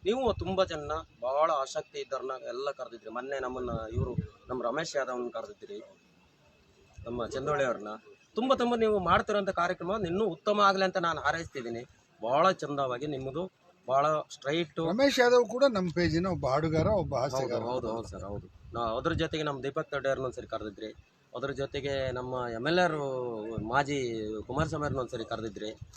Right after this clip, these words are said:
Speaker 1: ತುಂಬಾ ನಿಮ್ಮದು ಸಂಪರ್ಕ ಮಾತ್ರ ಭಾಳ ಚೆನ್ನಾಗಿದೆ. ಅದೇ ರೀತಿ ನಿನ್ನುವ ನಮ್ಮ ಇವ್ರನ್ನ ಒಂದ್ಸರಿ ಸಂದರ್ಶನ ಕರೀರಿ, ನಮ್ಮ ಪ್ರದೀಪ್ ಅವ್ರನ್ನ.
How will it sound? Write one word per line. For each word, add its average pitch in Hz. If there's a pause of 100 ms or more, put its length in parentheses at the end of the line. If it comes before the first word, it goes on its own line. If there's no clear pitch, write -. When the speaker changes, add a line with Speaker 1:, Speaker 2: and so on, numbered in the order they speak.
(140)
Speaker 1:
ತುಂಬಾ 277
ನಿಮ್ಮದು 220 (260)
ಸಂಪರ್ಕ 202
ಮಾತ್ರ 175
ಭಾಳ 139
ಚೆನ್ನಾಗಿದೆ. 123 (240)
ಅದೇ 185
ರೀತಿ 208
ನಿನ್ನುವ 175 (760)
ನಮ್ಮ 151 (280)
ಇವ್ರನ್ನ 185
ಒಂದ್ಸರಿ 170
ಸಂದರ್ಶನ 151
ಕರೀರಿ, 123
ನಮ್ಮ 120
ಪ್ರದೀಪ್ 131
ಅವ್ರನ್ನ. 123